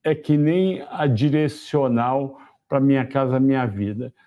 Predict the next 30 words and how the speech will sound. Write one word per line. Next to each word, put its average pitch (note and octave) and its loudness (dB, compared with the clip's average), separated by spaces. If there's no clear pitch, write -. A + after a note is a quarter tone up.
No A#2 -2
caso D#3 0
de C3 0
habitação, C3+ -2
tem F#3 -4
uma F#3 -2
demanda D#3+ 0
estrutural D#3 -4
no D#3 -2
Brasil. C3+ 0
No C#3+ -2
caso C3+ -4
de A#2 2
silos A#2+ -2
e E3 4
soluções C3 0
de B2 2
armazenagem A2+ 0
de C#3 -2
grãos, D3 -2
também F3+ 2
tem. G2 -8
E E3 0
o - -2
que A3 2
que G#3 2
o D#3 -2
Bernardo C3 2
da A#2 0
Kle-, C3+ 0